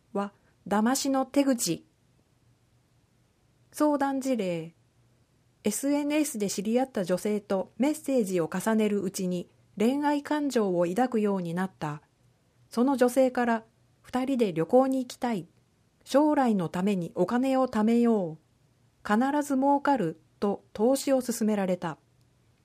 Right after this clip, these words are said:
言われるままに投資専用アプリをインストールし、指定の口座に複数回振り込んだ結果、約三百万円を騙し取られた。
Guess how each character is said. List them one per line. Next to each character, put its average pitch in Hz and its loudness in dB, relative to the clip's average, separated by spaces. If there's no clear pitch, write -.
言 214 2
わ 254 4
れ 277 4
る 269 0
ま 262 2
ま 247 2
に 233 2
投 277 2
資 285 -2
専 269 0
用 277 0
ア 285 0
プ 269 0
リ 190 0
を 170 0
イ 208 2
ン 233 4
ス 233 -10
ト 247 2
ー 202 -2
ル 156 -6
し、 - -6
指 - -14
定 277 4
の 269 -2
口 262 4
座 240 2
に 233 2
複 294 0
数 294 0
回 175 -2
振 214 -2
り 240 0
込 269 2
ん 233 4
だ 165 -2
結 147 -8
果、 165 -4
約 233 0
三 269 -2
百 294 2
万 294 0
円 214 0
を 165 0
騙 180 0
し 233 -6
取 233 0
ら 226 4
れ 185 2
た。 143 -6